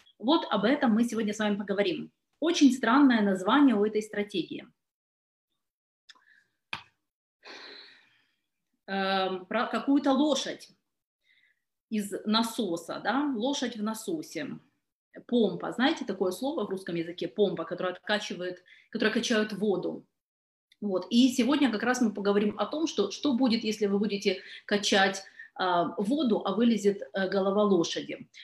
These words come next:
Прямо в этой книге так и написано. Почему именно, почему такое странное сравнение, при чём тут вообще лошадь?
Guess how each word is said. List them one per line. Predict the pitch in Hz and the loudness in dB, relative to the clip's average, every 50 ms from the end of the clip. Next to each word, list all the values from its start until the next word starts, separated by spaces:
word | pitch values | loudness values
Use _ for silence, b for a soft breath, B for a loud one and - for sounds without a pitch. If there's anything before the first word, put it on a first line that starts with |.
| B B _ | B B _
Прямо | - - 226 233 226 | -2 2 4 4 4
в | 214 | 4
этой | 226 226 226 214 | 2 0 0 4
книге | 233 233 240 220 226 - | 6 6 6 6 6 4
так | - - - - | 2 2 2 4
и | |
написано. | 208 214 208 - 208 190 - - - - - - | 2 2 2 0 -4 -6 -6 -8 -10 -10 -10 -8
Почему | - 190 - - 220 214 233 262 277 285 285 B B B B B B _ | -6 -4 0 2 4 6 8 10 8 8 6 B B B B B B _
именно, | 220 220 214 208 202 202 202 202 - - _ _ | 4 6 6 6 6 4 2 0 -4 -12 _ _
почему | - 208 202 - 226 226 254 | -4 -4 0 2 4 4 4
такое | - - - - - - 240 233 220 | 4 4 2 0 -2 2 4 4 4
странное | 202 202 - - 220 214 208 202 202 196 190 196 | 4 2 0 0 2 4 4 4 4 4 2 0
сравнение, | - - 202 202 202 226 277 311 277 226 - | 0 0 0 4 6 6 6 8 6 6 4
при | - - | 0 -2
чём | - 233 247 | 0 0 0
тут | 240 247 - - | 0 0 -2 -2
вообще | 185 185 - - - 202 | -4 -4 -2 -2 -2 -2
лошадь? | 190 185 180 160 151 - - 143 - - | 0 0 -2 -2 -4 -6 -8 -12 -14 -16